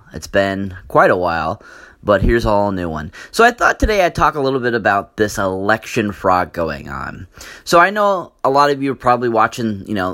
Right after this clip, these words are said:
all the news on social medias. Uh, if you wanna know my thoughts on social media, definitely check out my social media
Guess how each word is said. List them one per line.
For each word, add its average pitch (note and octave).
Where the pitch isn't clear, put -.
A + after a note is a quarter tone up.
all F#2+
the G2
news F#2
on F2
social G2+
medias. F#2+
Uh, F#2+
if -
you G#2
wanna C3+
know C#3+
my C3+
thoughts B2+
on A2+
social A#2
media, G#2+
definitely G#2
check -
out F2
my F#2
social G2+
media F#2+